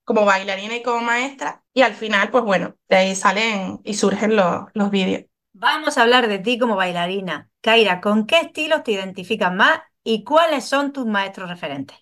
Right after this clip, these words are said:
Speaker 1: Esta pregunta la suelo hacer yo en el canal
Speaker 2: <laughs>
Speaker 1: y
Speaker 2: Ahora te toca a
Speaker 1: siempre
Speaker 2: ti.
Speaker 1: me hace gracia
Speaker 2: Responde.
Speaker 1: porque,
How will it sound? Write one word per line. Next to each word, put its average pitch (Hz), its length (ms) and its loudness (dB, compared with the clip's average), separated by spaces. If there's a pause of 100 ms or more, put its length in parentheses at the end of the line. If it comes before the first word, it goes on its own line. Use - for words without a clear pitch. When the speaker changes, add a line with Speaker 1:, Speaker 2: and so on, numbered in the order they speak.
(300)
Speaker 1:
Esta 208 260 -4
pregunta 247 720 4
la 202 180 2
suelo 220 240 0
hacer 180 300 -2
yo 190 200 -2
en 254 160 2
el 240 160 -4
canal 254 540 4
Speaker 2:
<laughs> - 100 -2
Speaker 1:
y - 60 4
Speaker 2:
Ahora 285 260 8
te - 80 4
toca 403 200 6
a - 20 6
Speaker 1:
siempre - 60 4
Speaker 2:
ti. 349 320 4
Speaker 1:
me 254 120 4
hace 294 220 2
gracia 262 380 2
Speaker 2:
Responde. - 20 -10
Speaker 1:
porque, - 320 -4